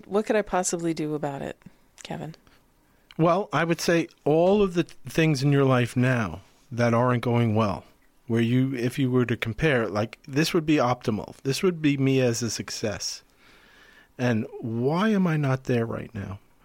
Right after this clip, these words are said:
Speaker 2: How is it, what messages are, am I, am I saying daily? 'Cause you could be just, you're, you're a trauma specialist and you're a body worker and you're, um,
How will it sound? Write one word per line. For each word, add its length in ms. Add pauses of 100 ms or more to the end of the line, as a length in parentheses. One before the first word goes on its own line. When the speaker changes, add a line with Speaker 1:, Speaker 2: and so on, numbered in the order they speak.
Speaker 2:
How 280
is 140
it, 120
what 280 (720)
messages 760 (120)
are, 160
am 140
I, 80 (100)
am 160
I 80
saying 420
daily? 480
'Cause 180
you 120
could 100
be 100
just, 320
you're, 440
you're 180
a 40
trauma 300
specialist 560
and 80
you're 140
a 40
body 280
worker 400
and 100
you're, 200 (580)
um, 600